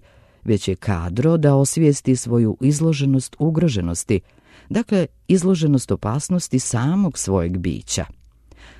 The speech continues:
To saznanje može da ga u cijelosti preplavi, da mu odredi kakvoću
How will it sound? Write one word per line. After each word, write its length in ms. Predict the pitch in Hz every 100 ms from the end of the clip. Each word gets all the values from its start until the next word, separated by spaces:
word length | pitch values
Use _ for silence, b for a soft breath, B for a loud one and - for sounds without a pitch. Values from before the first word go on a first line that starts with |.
| B
To 120 | 143
saznanje 540 | - 113 107 104 110
može 240 | 104 104 110
da 100 | 107
ga 120 | 110
u 80 | 110
cijelosti 500 | - 120 104 - 113
preplavi, 540 | 123 139 170 170 98 - b b
da 120 | 117 98
mu 220 | 90 85
odredi 400 | 87 107 95 98
kakvoću 720 | - 92 98 131 170 -